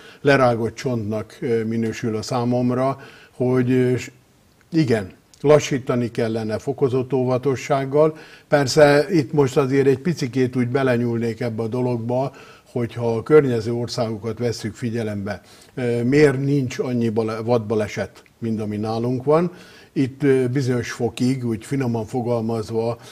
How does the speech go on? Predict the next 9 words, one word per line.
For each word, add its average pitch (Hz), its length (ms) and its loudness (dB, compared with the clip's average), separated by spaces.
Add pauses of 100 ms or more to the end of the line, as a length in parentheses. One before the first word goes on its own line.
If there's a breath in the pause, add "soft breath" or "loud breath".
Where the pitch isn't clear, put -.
(140)
az 113 400 -4
erdőgazdaság 107 1000 -6
is, 117 220 -6
illetve 107 340 -8
az 107 120 -8
erdőgazdálkodók 110 1160 -4
is 101 180 -10
tehetnének 104 680 -8
erről, 117 460 -4